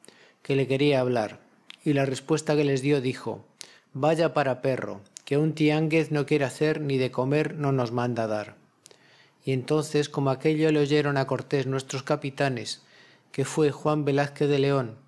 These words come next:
y Cristóbal de Oliz, y Alfonso de Ávila, y Francisco de Lugo, dijeron: "Señor, temple su ira, y mire cuánto bien y honra nos ha hecho este rey de estas tierras, que es tan bueno,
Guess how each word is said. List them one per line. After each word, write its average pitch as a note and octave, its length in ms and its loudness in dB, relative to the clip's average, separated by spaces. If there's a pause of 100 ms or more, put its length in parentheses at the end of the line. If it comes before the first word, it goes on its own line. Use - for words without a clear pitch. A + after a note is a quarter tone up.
(160)
y C#3 100 -10
Cristóbal C#3+ 560 0
de C#3 100 0
Oliz, C3+ 360 0 (380)
y B2+ 80 -2
Alfonso C#3 520 0
de B2+ 120 0
Ávila, A#2+ 460 -2 (120)
y C3+ 80 -8
Francisco C3+ 640 -2
de C3 80 0
Lugo, C#3 500 0 (280)
dijeron: C3 540 -4 (460)
"Señor, D3+ 520 0
temple E3 480 0
su D3 180 0
ira, D3 420 2 (400)
y C#3+ 120 0
mire D#3 280 4
cuánto D3 360 0
bien C#3 420 0
y C#3 220 0
honra C#3+ 260 0
nos C3+ 240 -2
ha C3+ 80 2
hecho C#3 160 -4
este C3+ 220 -2
rey C3+ 240 2
de C#3 80 0
estas B2+ 340 -2
tierras, B2+ 600 -2 (360)
que D#3+ 120 -2
es D#3 100 -4
tan D3 240 0
bueno, C3+ 420 0